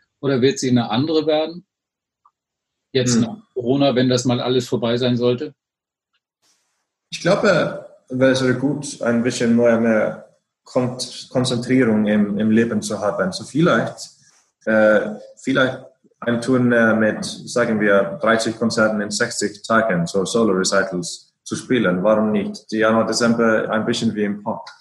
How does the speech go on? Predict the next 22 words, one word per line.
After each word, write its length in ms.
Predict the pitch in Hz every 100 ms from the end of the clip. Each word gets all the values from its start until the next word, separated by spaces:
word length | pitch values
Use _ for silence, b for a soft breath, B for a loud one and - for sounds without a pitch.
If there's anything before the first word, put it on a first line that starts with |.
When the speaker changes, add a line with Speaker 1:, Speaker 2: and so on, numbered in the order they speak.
| B
Speaker 2:
So 140 | - 113
unglaublich 800 | 113 113 113 117 117 113 107 -
konzentriert 640 | 117 107 - 120 117 -
arbeiten 520 | 110 110 113 113 117 - _ -
und 140 | 117
dann 180 | 123 147
vielleicht 480 | 143 120 110 110 - - - _ _ _ _ _
wirklich 560 | 113 139 135 120 - - _ -
na-, 220 | 123 -
zu 160 | 123
Hause 420 | 120 131 127 113 -
fliegen 480 | - 127 120 117
und 220 | 113 120 117
wirklich 240 | 120 117
da 140 | 127
bleiben, 560 | 117 123 131 127 107 104 -
drei 180 | 113 117
oder 160 | 113
vier 180 | - 113
und 100 | 110
fünf 220 | - 113
Monaten, 400 | 113 113 113 110